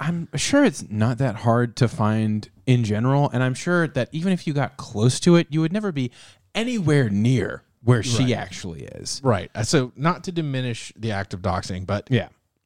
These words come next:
Speaker 2: I, she is a very well-known figure.
Speaker 1: She's a public figure. She's a billionaire. She has a huge estate, I'm sure.
Speaker 2: I, yeah, I don't know which. I'm sure she has multiple estates.
Speaker 1: Yeah.
Speaker 2: I mean, J K Rowling is unbelievably wealthy.
Speaker 1: Yeah.
Speaker 2: So,
Speaker 1: But so,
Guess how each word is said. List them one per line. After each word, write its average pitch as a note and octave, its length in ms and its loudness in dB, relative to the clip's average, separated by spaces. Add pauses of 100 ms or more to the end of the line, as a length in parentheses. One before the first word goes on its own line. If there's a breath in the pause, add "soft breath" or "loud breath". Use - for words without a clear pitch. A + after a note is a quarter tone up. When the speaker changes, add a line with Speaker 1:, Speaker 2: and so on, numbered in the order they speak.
(160)
Speaker 2:
I, D#3 180 2 (140)
she F#3 220 -2
is F3 140 0
a C3 80 2
very A#2 480 2
well-known F#2+ 800 0
figure. F#2 360 -6
Speaker 1:
She's C3+ 220 0
a B2+ 40 -2
public F#3 380 2
figure. B2 640 4
She's G#2 300 2
a F#2+ 40 -2
billionaire. G#2 920 2
She G2+ 200 -6
has G2+ 440 -6
a G#2+ 100 -2
huge A#2 340 4
estate, F#2+ 320 0
I'm F#2 160 0
sure. F#2+ 540 0
Speaker 2:
I, A#2 220 -6 (100)
yeah, A2+ 200 0
I A#2+ 40 6
don't C#3+ 160 4
know C3+ 120 2
which. B2+ 440 -4 (220)
I'm B2 140 0
sure A3 140 2
she G3+ 120 4
has A#2+ 100 2
multiple A#2+ 400 -4
estates. - 580 -14
Speaker 1:
Yeah. E2+ 260 -8
Speaker 2:
I G2+ 60 -18
mean, G2+ 100 -4
J B2 140 0
K C#3 100 -2
Rowling A#2 320 2
is G#2 300 -2 (160)
unbelievably A#2+ 580 2 (120)
wealthy. - 520 -4
Speaker 1:
Yeah. B2 160 4
Speaker 2:
So, G2 440 -10 (580 loud breath)
Speaker 1:
But D#3+ 320 2
so, G3 340 2